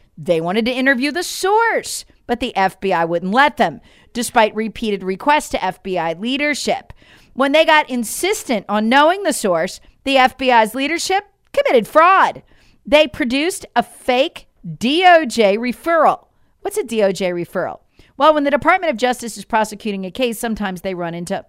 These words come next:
other crimes. They discover other crimes. So they'll refer them to the, to the F B I for investigation. Well, the F B I cooked up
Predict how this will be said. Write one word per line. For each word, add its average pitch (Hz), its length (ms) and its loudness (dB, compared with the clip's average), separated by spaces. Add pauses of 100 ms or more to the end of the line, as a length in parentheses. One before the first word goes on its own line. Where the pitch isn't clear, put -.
(120)
other 196 160 -6
crimes. 220 420 -2
They 175 120 -4
discover 180 340 -6
other 170 160 -4
crimes. 170 300 -6
So 226 160 0
they'll 233 160 0
refer 233 320 -2
them 254 140 -4
to 233 100 -10
the, 226 80 -6
to 202 400 -10
the 208 140 2
F 196 160 -4
B 214 100 -4
I 170 160 -2
for 202 140 -8
investigation. 196 800 -6 (1120)
Well, 254 320 4 (240)
the 254 140 2
F 311 180 2
B 254 160 -2
I 294 320 2 (440)
cooked - 340 -2
up 262 280 0